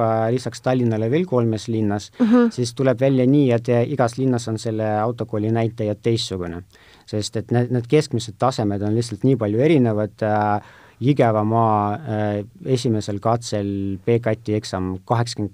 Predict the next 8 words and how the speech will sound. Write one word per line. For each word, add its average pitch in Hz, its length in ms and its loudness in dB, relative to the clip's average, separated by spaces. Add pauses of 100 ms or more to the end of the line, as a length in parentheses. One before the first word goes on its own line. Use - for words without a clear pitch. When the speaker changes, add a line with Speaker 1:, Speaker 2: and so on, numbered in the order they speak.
(120)
Speaker 1:
kaks 165 260 -2
protsenti, 113 720 -4 (400)
Hiiumaa 107 500 4
kaheksakümmend, 110 840 -2 (440)
äh, 98 580 0
Tallinna-Harjumaa 107 1300 0
kolmkümmend 98 480 -2
kolm, 98 300 -2